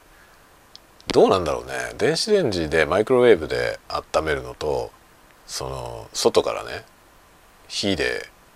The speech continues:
熱をかけて温めるのと、まあ、違うよね。違うは違うよね。その温まり方がね、違う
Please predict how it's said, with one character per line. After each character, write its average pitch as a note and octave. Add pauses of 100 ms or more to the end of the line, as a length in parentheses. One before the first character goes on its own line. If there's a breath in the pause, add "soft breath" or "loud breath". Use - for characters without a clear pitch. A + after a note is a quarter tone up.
熱 -
を -
か -
け -
て -
温 -
め B1
る A1+
の A2+
と、 - (1600 loud breath)
ま F2+
あ、 -
違 - (220)
う G2
よ -
ね。 - (260)
違 -
う D3
は G#2+
違 -
う A#2
よ -
ね。 A#2 (1800)
そ -
の D#2+
温 C#3
ま C3+
り B2
方 A#2+
が G#1+
ね、 - (560)
違 -
う A#1